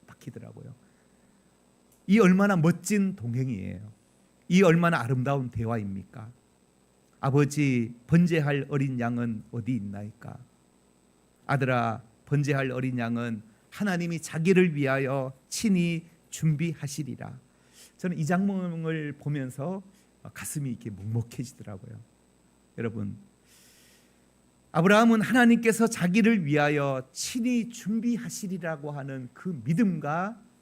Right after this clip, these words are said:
신뢰가 있었다라는 거죠. 그러기에 이 아들과 함께 걷는 모리아 산을 향한 이 여정이 단순히 불안한 여정만은 아니었을 것이다.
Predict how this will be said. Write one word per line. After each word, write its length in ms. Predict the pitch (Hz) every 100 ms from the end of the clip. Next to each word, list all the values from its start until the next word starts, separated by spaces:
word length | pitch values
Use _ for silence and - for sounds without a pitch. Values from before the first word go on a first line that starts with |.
| _ -
신뢰가 520 | - 240 247 254 277
있었다라는 720 | 123 151 - 139 127 101 110
거죠. 400 | 110 - - - - _ _ _ -
그러기에 760 | 190 202 165 151 147 127 107 - _ _ _ _
이 480 | 180 190 190 175 143 - -
아들과 420 | 185 180 160 156
함께 400 | - 226 220 180
걷는 640 | 143 143 143 147 147 131 - _ _
모리아 360 | - 131 165 147
산을 380 | - 165 156 135
향한 480 | 117 117 120 113 - _ -
이 280 | 151 143 104
여정이 720 | 110 127 127 107 107 98 95 _ _ _ _ _ _ _ _ _ _
단순히 600 | - 139 143 175 175 185 180 -
불안한 460 | 151 175 175 185
여정만은 540 | 147 113 135 127 127 135
아니었을 460 | - 104 120 117 -
것이다. 420 | - - -